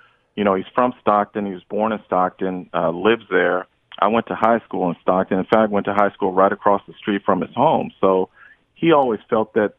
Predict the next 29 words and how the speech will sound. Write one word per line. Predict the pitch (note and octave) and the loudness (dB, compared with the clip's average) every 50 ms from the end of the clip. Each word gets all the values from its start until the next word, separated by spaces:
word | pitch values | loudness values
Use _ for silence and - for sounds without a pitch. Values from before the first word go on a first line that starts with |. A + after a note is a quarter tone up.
| _ _ | _ _
that | - F#2 F2 - _ - | -4 -4 -4 -4 _ -2
there | G#2 G#2 | -2 -2
was | G#2 G#2 G2 - - | -2 -4 -8 -4 -4
this | G#2 G2 - _ _ _ _ | -4 -4 -4 _ _ _ _
connection | - - G#2 G#2+ A#2 B2+ - - - E2+ D#2+ | -12 -4 0 0 0 0 -4 -8 -12 -10 -6
there. | E2 E2+ E2 E2+ E2 D#2+ - - | -4 -4 -2 -2 -2 -4 -6 -4
And, | - F#2+ F#2 F#2 F2+ F#2 F2+ - _ _ _ - - _ _ _ _ _ _ - | -2 0 0 0 -2 -4 -8 -12 _ _ _ -20 -20 _ _ _ _ _ _ -4
um, | - G2 G2 G2 F#2+ F#2+ F#2 F2+ F2+ F2+ F#2+ _ _ _ _ - _ _ _ G2 | 0 0 2 2 0 0 -2 -6 -10 -10 -14 _ _ _ _ -20 _ _ _ -2
I | G#2 | -2
just | G2+ A#2+ B2 - - | -2 -4 -6 -2 0
remember | A#2+ A2+ A#2+ B2 A#2 G2+ - | 0 2 2 2 2 0 -2
every | - - A#2 A#2+ C3 B2 | 0 -2 -2 -2 -4 -8
time | - - B2 A#2+ A#2+ A2+ A2+ | -6 -4 -2 0 0 0 -2
he | A2 A2+ G#2+ | -4 -8 -6
would | F#2+ F#2+ - | -6 -6 -8
talk | - - A2 A2+ A2+ - | -4 -2 0 0 0 -2
about | A2 G2 F#2 F#2 F2+ F2 F2+ - | -2 -2 0 2 2 0 -2 -4
his | - G2+ F#2 - - - | -8 -10 -10 -10 -10 -4
kids | - A2 G#2+ G#2 F#2+ F2 - - | 0 0 2 2 0 -2 -6 -4
or | F2 F#2 F2+ F#2 | 0 0 2 0
his | F2 - | 0 -4
grandkids | - - G2+ G#2+ A2+ A2 G#2+ - - - F#2 F2+ E2+ - | -4 -2 0 2 2 0 -2 -4 -4 -2 -2 -2 -2 -2
or | F#2+ - - | -6 -6 -4
any | G#2 G#2+ A2+ A2+ G#2+ | -4 -2 -2 -2 -4
time | - - G#2+ G2+ G2+ G2 | -4 -4 -2 -2 0 -2
he | G2+ G#2+ G2+ | -4 -6 -8
was | F#2 F2+ - | -8 -6 -6
around | F2 F2 F2+ F#2 G2 G#2+ A2 A2 G2 | -6 -2 0 0 2 2 0 0 -2
them, | - - | -6 -10